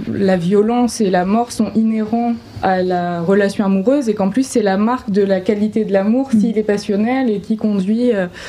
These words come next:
Speaker 1: comme dans les chansons, enfin dans la chanson de Johnny Hallyday, euh, Requiem pour un fou, s'il conduit à la mort, c'est presque encore mieux. Donc ça, c'est une grosse rom-, enfin, c'est une grosse tendance française de la romantisation des, des violences, on les justifie en tout cas comme ça.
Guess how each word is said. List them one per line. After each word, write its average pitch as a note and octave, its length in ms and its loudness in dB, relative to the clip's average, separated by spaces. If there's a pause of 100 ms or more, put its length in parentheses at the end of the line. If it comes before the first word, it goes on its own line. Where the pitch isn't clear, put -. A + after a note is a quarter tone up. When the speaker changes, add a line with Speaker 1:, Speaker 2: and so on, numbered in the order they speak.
(180)
Speaker 1:
comme G#3+ 200 2
dans G#3 100 2
les G#3+ 140 2
chansons, G#3+ 500 -2
enfin F#3+ 240 -2
dans F#3+ 140 0
la F#3+ 100 2
chanson G#3 220 -6
de G3 160 0
Johnny F#3+ 200 -2
Hallyday, F#3 420 0
euh, F3+ 100 2
Requiem F#3 400 -2
pour F#3 140 -2
un F3+ 80 -2
fou, B3 160 0
s'il G3 300 -2
conduit G#3+ 580 0 (320)
à F3+ 100 0
la F3+ 100 2
mort, A3+ 240 0
c'est A3 120 -4
presque A3 260 -2
encore G#3 280 0
mieux. G#3 200 0 (520)
Donc G3 140 2
ça, A3+ 140 2
c'est A3 140 -2
une G3 80 4
grosse G#3+ 240 0
rom-, G#3+ 240 0
enfin, F#3+ 260 0
c'est G#3+ 100 -2
une G#3 100 4
grosse A3+ 200 2
tendance A3 320 0
française A3+ 380 0
de G#3 60 0
la F#3+ 120 0
romantisation G#3 840 0
des, F#3+ 240 2
des F3+ 140 -2
violences, F#3 400 -2
on A3 40 -2
les F#3+ 120 2
justifie G#3+ 480 -2
en G#3 60 0
tout G#3 80 -4
cas G#3 120 0
comme G3+ 160 0
ça. C4 200 -2